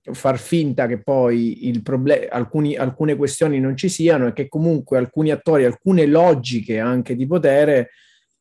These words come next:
anche tra stati, tutto quello che abbiamo già detto, quindi non serve ripeterlo, si poi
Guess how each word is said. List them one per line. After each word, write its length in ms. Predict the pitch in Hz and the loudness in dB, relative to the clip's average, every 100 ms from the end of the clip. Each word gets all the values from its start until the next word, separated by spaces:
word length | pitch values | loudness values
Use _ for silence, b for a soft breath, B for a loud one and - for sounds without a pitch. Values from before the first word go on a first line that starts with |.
| _ _ | _ _
anche 360 | 147 156 147 | 0 2 2
tra 120 | 120 123 | 0 0
stati, 420 | - 156 147 113 | -2 0 2 2
tutto 220 | 160 180 | 0 0
quello 180 | 170 147 | 2 0
che 100 | 120 | -2
abbiamo 260 | 123 127 123 | -2 0 0
già 120 | 123 | 2
detto, 280 | 131 110 117 | 2 0 -2
quindi 140 | 117 | -2
non 120 | 123 | -2
serve 300 | 120 143 135 | 0 -2 0
ripeterlo, 580 | 156 147 127 135 147 147 | 0 2 2 2 2 0
si 380 | 139 - 190 143 | 0 -2 -2 0
poi 500 | 175 175 156 139 | 4 6 6 2